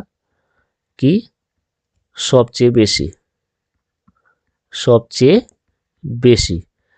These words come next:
তাহলে যেহেতু চারের, আহ, পরিসংখ্যা সবচেয়ে বেশি সেটা কতবার? বারো বার। তাহলে আমরা যেহেতু দেখতে পাচ্ছি যে চারের পরিসংখ্যা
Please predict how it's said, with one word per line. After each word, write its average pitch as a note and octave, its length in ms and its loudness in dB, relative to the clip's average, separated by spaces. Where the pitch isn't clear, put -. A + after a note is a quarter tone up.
তাহলে C#3+ 200 4
যেহেতু C#3 340 2
চারের, D3+ 380 0
আহ, C#3 260 4
পরিসংখ্যা D3+ 520 2
সবচেয়ে C#3+ 300 0
বেশি C#3 220 0
সেটা D3 260 0
কতবার? D#3+ 360 2
বারো A#2 380 -2
বার। F2 160 -8
তাহলে C3+ 240 2
আমরা C3 200 2
যেহেতু C3 380 0
দেখতে C3+ 300 0
পাচ্ছি C#3+ 280 0
যে C#3 120 2
চারের B2 360 0
পরিসংখ্যা C#3 440 0